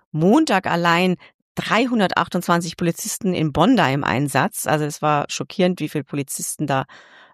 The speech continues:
äh, waren. Landesweit wurde dann die Präsenz an Synagogen, an jüdischen Schulen, an anderen Einrichtungen erhöht. Und es wird natürlich auch viel getan. Also die Leute hier halten zusammen, ja. Es ist eine große Anteilnahme.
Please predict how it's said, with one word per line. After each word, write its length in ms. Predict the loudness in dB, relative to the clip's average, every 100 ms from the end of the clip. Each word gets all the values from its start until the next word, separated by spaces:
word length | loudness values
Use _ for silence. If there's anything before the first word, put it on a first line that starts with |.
| _
äh, 100 | -4 0
waren. 500 | 4 4 4 0 -2 -8 -18 2
Landesweit 800 | 4 6 4 2 2 2 0 -8
wurde 280 | 0 0 2
dann 180 | 2 2
die 80 |
Präsenz 500 | -2 0 2 2 0
an 200 | -2 -2
Synagogen, 680 | -2 0 0 0 0 2 2
an 140 | 0 0
jüdischen 340 | 0 -2 -2
Schulen, 380 | -2 2 2 2
an 100 | 2
anderen 380 | 2 2 2 2
Einrichtungen 640 | 0 0 -4 -4 -2 0
erhöht. 460 | 0 0 2 0 -4 -16 -20 -20 -4
Und 60 | 0
es 140 | 2
wird 100 | 2
natürlich 240 | 2 0 -2
auch 100 | -2
viel 220 | 0 2
getan. 420 | 0 0 2 4
Also 160 | 2 0
die 120 | 2
Leute 320 | 4 4 2
hier 320 | -2 0 2
halten 320 | 2 2 -2 -4
zusammen, 560 | -4 2 4 4 2
ja. 100 | 0
Es 120 | -2
ist 260 | -4 -6 -8
eine 80 | -8
große 420 | -2 0 0 0
Anteilnahme. 720 | 0 0 -2 0 0 2